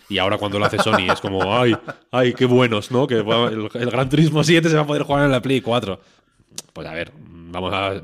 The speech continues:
Speaker 1: pensar con seriedad, ¿no? Hay
Speaker 2: Sí,
Speaker 1: que,
Speaker 2: sí.
Speaker 1: hay que, hay que tener todo en cuenta. Y ya digo que, que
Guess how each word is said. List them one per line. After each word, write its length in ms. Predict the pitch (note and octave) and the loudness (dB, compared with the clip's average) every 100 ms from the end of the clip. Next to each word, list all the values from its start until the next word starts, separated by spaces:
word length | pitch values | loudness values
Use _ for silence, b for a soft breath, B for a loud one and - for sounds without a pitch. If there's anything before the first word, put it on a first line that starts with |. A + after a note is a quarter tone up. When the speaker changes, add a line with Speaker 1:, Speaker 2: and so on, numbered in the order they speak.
| F#2+ | -12
Speaker 1:
pensar 280 | F#2+ F2+ F2+ | -12 -10 -10
con 100 | F#2 | -10
seriedad, 360 | F#2 F2+ E2+ E2+ | -8 -6 -8 -10
¿no? 160 | G#2+ B B B B B B _ _ _ _ _ - | -18 B B B B B B _ _ _ _ _ -8
Hay 80 | G#2 | -4
Speaker 2:
Sí, 40 | |
Speaker 1:
que, 60 | A#2+ | -4
Speaker 2:
sí. 60 | |
Speaker 1:
hay 140 | A#2 A#2 | -4 -2
que, 260 | B2 A2 | -4 -6
hay 120 | A#2 | -6
que 140 | A2+ A#2+ | -2 -2
tener 380 | A#2 A#2 A2+ - - - b b _ _ _ - | -2 -2 -4 -10 -20 -20 b b _ _ _ -8
todo 180 | - A2 | -4 -2
en 80 | F#2 | -4
cuenta. 340 | F2+ D#2+ D#2+ | -8 -14 -10
Y 60 | G2 | -2
ya 140 | A2 | 0
digo 220 | A2+ G#2+ F#2+ | 2 0 -2
que, 280 | F#2 F#2+ | -4 -6
que 380 | - G2 F#2 F#2 | -6 -4 -4 -8